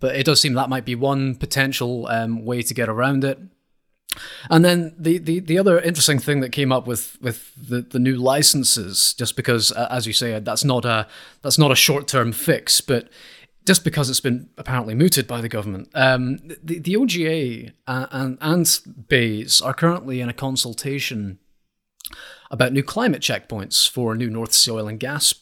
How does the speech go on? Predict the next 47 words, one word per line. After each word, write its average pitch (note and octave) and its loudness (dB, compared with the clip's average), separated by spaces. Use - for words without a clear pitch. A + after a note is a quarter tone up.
fields. - 0
Uh, A#2+ 0
that F3+ 0
process F3+ 2
isn't D3+ -2
complete, B2 -4
um, A2+ -4
and A#2+ -4
I D3 2
don't F3 2
see E3+ 4
how D#3 2
it C#3+ -2
would C3+ -2
make C3+ 0
any C#3 -2
sense B2 0
to A2+ -2
announce C#3+ 4
a B2 0
new C3 -2
licensing C#3+ 2
round A2+ 0
when C3+ 6
you're B2+ 4
just D3 2
going C3 0
to B2+ -2
have B2+ -2
to - -8
change D#3+ 6
everything A2+ -2
within, C#3 0
<laughs> - -4
within D3+ 0
a C#3 0
very C#3+ 2
short - 0
space C#3+ 0
of C#3 -4
time C#3+ 4
once C3 0
this C3+ -2
consultation C#3 -2
is A#2 -2
complete. G#2+ -8
So, A#2+ 0